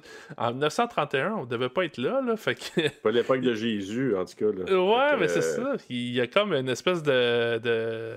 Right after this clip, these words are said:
Speaker 1: tu sais, on sait pas trop dans quelle époque on se trouve vraiment. Il y a des parties qui sont comme, tu sais, aujourd'hui, c'est très vieux, mais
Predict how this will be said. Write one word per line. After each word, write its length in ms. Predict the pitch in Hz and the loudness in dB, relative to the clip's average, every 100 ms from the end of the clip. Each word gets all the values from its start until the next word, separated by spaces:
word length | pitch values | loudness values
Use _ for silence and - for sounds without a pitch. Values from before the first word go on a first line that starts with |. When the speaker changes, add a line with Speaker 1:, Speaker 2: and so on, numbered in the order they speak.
| - | -12
Speaker 1:
tu 40 | - | -4
sais, 60 | 147 | -4
on 260 | 120 117 | -2 -6
sait 160 | 117 139 | -4 -2
pas 160 | 143 | -2
trop 180 | 139 196 | -2 -2
dans 160 | 190 139 | 0 -2
quelle 220 | - 143 | 0 -2
époque 380 | 127 123 170 170 | 0 0 -2 0
on 180 | 135 117 | -4 -4
se 160 | - - | -14 -18
trouve 320 | - 131 156 | -6 -2 -2
vraiment. 320 | 143 135 123 175 | 0 0 0 -2
Il 80 | |
y 40 | 208 | -4
a 40 | |
des 140 | 131 127 | -2 0
parties 340 | 143 - 196 | 0 0 -6
qui 80 | - | -2
sont 160 | 143 | -2
comme, 220 | 117 135 98 | 2 0 -2
tu 60 | - | -8
sais, 100 | - | -6
aujourd'hui, 340 | 127 120 120 | -4 -4 -6
c'est 160 | 135 127 | -8 -10
très 240 | - 131 | -2 -2
vieux, 240 | 123 131 214 | 0 -2 -4
mais 260 | 202 123 | -4 -6